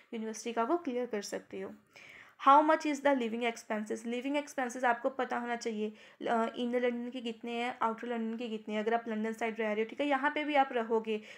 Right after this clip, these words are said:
तो स्पेसिफिक आप उनको लोकेशन बता के वहाँ के एक्सपेंसेस बता सकते हो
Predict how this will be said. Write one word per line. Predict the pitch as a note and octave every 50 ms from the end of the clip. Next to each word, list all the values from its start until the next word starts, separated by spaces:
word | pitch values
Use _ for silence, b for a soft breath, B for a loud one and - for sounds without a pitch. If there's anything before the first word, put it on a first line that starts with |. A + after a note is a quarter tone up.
| B -
तो | C4
स्पेसिफिक | C4 - - A#3 A3 - - C4+ C4 C#4+ C#4 C#4 C4
आप | A#3 A3+ C4 - -
उनको | C4 A#3 A#3 - C4+
लोकेशन | B3+ B3 B3 A#3+ A#3 A3+ A3 A3 - C4
बता | A#3 A#3+ A3 A3+ G#3+ G#3+
के | G#3+ B3+ B3
वहाँ | A#3 A3+ A#3 A3
के | A3 A3+ B3
एक्सपेंसेस | A#3+ - - - A#3+ A3 G#3+ G#3+ B3+ A#3+ A3
बता | G#3+ A3 A3 G#3+ A3+
सकते | A#3+ - A3+ G#3 - - A#3
हो | A#3 B3+